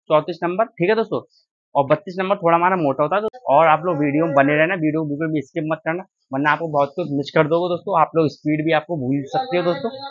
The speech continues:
और आपको दोस्तों जो inner और zinner दोस्तों वायर निकलते हैं, वो भी दोस्तों आप लोग कहीं ना कहीं miss कर दोगे। इसलिए दोस्तों वीडियो को last तक देखना। ठीक है दोस्तों, आप जो running की coil जो देख रहे हो दोस्तों, ये coil हमारी दोस्तों बत्तीस नंबर वायर की है दोस्तों, एक सौ चालीस,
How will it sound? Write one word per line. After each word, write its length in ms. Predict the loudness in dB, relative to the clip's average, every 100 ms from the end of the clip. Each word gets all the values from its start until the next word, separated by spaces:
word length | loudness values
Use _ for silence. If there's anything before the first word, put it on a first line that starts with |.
| -16 -18 -12 -8
और 140 | 2 6
आपको 240 | 6 4
दोस्तों 220 | -2 -2 -4
जो 120 | -4 -6 _ 0
inner 240 | 2 2
और 160 | 2 2
zinner 300 | 4 2 2
दोस्तों 340 | -2 -2 0
वायर 240 | 4 4 4
निकलते 300 | 0 -2 -2
हैं, 60 |
वो 140 | -2 -2
भी 60 |
दोस्तों 280 | -2 -2 -2
आप 100 | -2 -4
लोग 100 | -2
कहीं 200 | 0 0
ना 80 |
कहीं 220 | 0 -2 -2
miss 140 | -2
कर 160 | -4 -2
दोगे। 240 | -4 -6 _ _ -10
इसलिए 180 | -6 -4
दोस्तों 220 | -2 0
वीडियो 180 | 0 2
को 60 | 2
last 240 | 2 2
तक 100 | 0
देखना। 240 | 0 0 -2
ठीक 140 | 0
है 60 | 0
दोस्तों, 280 | 0 -4 -6
आप 80 |
जो 140 | -4 -2
running 260 | 0 0
की 120 | -4 0
coil 340 | 2 2 0
जो 120 | -4 -2
देख 180 | -2
रहे 100 | -2
हो 60 | -4
दोस्तों, 300 | -4 -4 -2
ये 140 | 0 0
coil 200 | 0 0
हमारी 220 | 2 0 2
दोस्तों 340 | -2 0 -2 -2 _ _ -4
बत्तीस 360 | 0 0 -2 -2
नंबर 260 | 0 2 4
वायर 260 | 6 6
की 140 | 2 -2
है 60 |
दोस्तों, 260 | -4 -6 -8
एक 120 | -6
सौ 100 | -8 -10
चालीस, 380 | -4 -2 -2